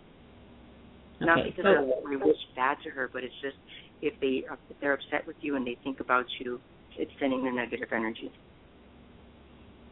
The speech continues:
Speaker 2: Okay, so,
Speaker 1: So
Speaker 2: so, so just send that, uh, shield myself,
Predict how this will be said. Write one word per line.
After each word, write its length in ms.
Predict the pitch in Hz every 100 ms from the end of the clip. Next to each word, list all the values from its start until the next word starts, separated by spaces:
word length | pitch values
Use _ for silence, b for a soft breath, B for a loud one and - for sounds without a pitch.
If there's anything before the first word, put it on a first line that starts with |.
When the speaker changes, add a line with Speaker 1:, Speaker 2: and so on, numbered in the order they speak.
| - -
Speaker 2:
Okay, 440 | 160 156 151 - 135
so, 320 | - 165 147 - - -
Speaker 1:
So 100 | 156
Speaker 2:
so, 360 | 466 349 302 170 175 - - - 359 - - - - - -
so 120 | 233 220
just 300 | 233 254 -
send 260 | 220 208
that, 240 | 196 185 190 -
uh, 240 | 208 170 - -
shield 220 | 220 214
myself, 560 | 208 196 - 165 160